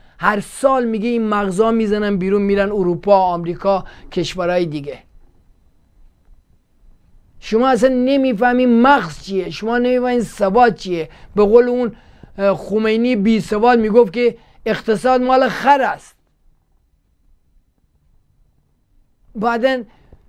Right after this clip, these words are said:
اومده بود توی بیزاره برای مرده ها داشت صحبت می‌کرد، نه برای زنده هایی که داشتن به استقبالش رفته بودن.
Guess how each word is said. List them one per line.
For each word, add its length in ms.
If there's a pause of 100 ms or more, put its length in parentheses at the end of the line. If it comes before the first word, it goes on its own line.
(260)
اومده 300
بود 160
توی 200
بیزاره 560
برای 180
مرده 500
ها 160
داشت 260
صحبت 240
می‌کرد، 260
نه 220
برای 280
زنده 400
هایی 160
که 140
داشتن 640 (240)
به 240
استقبالش 720
رفته 220
بودن. 260